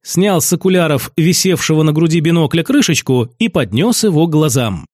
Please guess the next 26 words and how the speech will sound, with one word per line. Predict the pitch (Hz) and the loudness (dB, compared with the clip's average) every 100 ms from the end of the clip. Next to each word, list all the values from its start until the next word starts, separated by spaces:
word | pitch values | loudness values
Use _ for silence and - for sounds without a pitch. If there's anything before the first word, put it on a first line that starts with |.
| - | -6
Не | 117 175 | -2 -2
став | - 202 - | -2 -2 0
отвлекать | 170 143 170 - 254 - | -2 0 -2 -2 -2 0
его, | 139 127 110 | 0 0 0
я | 147 190 | 0 0
приложил | 160 170 175 170 160 185 | 0 2 2 2 2 4
ладонь | 165 165 214 262 | 2 2 2 0
козырьком | - 175 147 165 - 202 | 0 0 0 0 0 -2
к | 180 | 0
колбу | 240 226 170 92 - - | 0 2 0 0 -6 -2
и | |
осмотрелся, | 202 233 277 240 185 151 120 135 123 | -2 0 0 0 0 0 0 -2 0
благо | 131 160 151 | 0 0 0
местность | 139 208 233 240 - | 0 0 0 -2 0
просматривалась | 175 151 151 165 185 208 214 208 | -2 0 2 0 0 0 0 0
отсюда | 226 - 233 220 | -2 0 0 0
на | 196 | 0
добрый | 143 151 190 214 | 0 0 0 0
десяток | 196 - 127 117 123 | 0 0 -2 -4 -4
километров. | 131 156 170 143 - 85 _ _ - | -2 0 0 0 -4 -14 _ _ -6
Серая | - 262 262 240 | -2 0 0 2
лента | 214 254 240 233 | 2 0 0 0
дороги | 196 165 214 214 | 2 2 2 0
петляла | 220 202 147 180 208 | -2 -2 0 0 2
меж | 185 185 | 2 0
пригорков. | 202 208 160 143 143 135 110 | -2 0 2 0 0 -2 -4